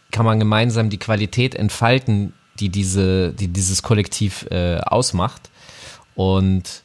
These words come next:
es ist eher so, dass ich mir einzelne Sachen picke und sie zu anderen Sachen dazu packen würde. Aber das als Einzelalbum,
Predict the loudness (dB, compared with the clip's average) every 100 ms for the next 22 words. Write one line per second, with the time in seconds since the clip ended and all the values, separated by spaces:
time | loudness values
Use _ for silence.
0 | _ _ _ _ -2 0 -2 0 0 2
1 | 0 0 -2 -2 0 0 0 0 0 0
2 | 0 0 -2 -2 0 0 0 0 -2 -4
3 | -4 -2 -2 2 2 2 2 2 0 0
4 | -2 0 0 0 -2 0 0 -2 -2 -4
5 | -4 -2 -2 -4 -2 -2 0 0 2 2
6 | 2 0 -2